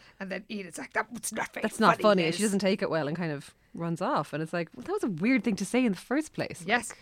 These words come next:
Speaker 1: She runs away crying.
Speaker 2: yeah.
Speaker 1: It's a Sweet Valley way.
Speaker 2: But of course, it's not because of Liz. I
Speaker 1: Oh,
Speaker 2: mean,
Speaker 1: God, no,
Speaker 2: obviously.
Speaker 1: no. 'Cause of course,
Speaker 2: <laughs>
Speaker 1: when Liz actually follows her and finds her in the loo,
Speaker 2: Yeah.
Speaker 1: um, she does apolo-, she apologizes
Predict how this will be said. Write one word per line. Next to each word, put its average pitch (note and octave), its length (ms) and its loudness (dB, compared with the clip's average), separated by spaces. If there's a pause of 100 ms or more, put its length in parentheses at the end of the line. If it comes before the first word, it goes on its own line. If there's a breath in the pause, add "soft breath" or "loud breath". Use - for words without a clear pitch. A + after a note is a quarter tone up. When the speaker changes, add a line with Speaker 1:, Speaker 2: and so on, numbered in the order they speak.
Speaker 1:
She D#4 120 0
runs E4+ 160 2
away E4 140 -2
crying. D#4+ 400 0
Speaker 2:
yeah. G3+ 440 2 (100)
Speaker 1:
It's F3 120 -12
a F#3 40 -10
Sweet G3 200 -10
Valley F#3+ 240 -6
way. F#3+ 340 -4
Speaker 2:
But G3 140 6
of F#3+ 60 8
course, G3+ 200 6
it's E3+ 120 2
not G#3 200 6
because D#3+ 260 0
of D3+ 100 -4
Liz. D#3+ 480 2
I - 60 12
Speaker 1:
Oh, F3 60 12
Speaker 2:
mean, D#3 120 4
Speaker 1:
God, G#3+ 120 6
no, A3 120 8
Speaker 2:
obviously. F3+ 520 8
Speaker 1:
no. D#4 380 10
'Cause A#3 160 2
of - 100 10
course, D4+ 200 10
Speaker 2:
<laughs> - 0 -
Speaker 1:
when A#3+ 120 4
Liz B3 200 8 (340 loud breath)
actually C4 280 4
follows A3+ 340 4
her F3 160 -4
and F#3 120 -12
finds F3+ 240 -4
her F3+ 60 -8
in F3+ 80 -10
the E3+ 60 -8
loo, F3+ 320 -6
Speaker 2:
Yeah. C3+ 280 0
Speaker 1:
um, F#3 720 -2 (260)
she F#3+ 200 -8
does E3+ 180 -6
apolo-, C4 340 4
she G3 100 -10
apologizes G3 880 -2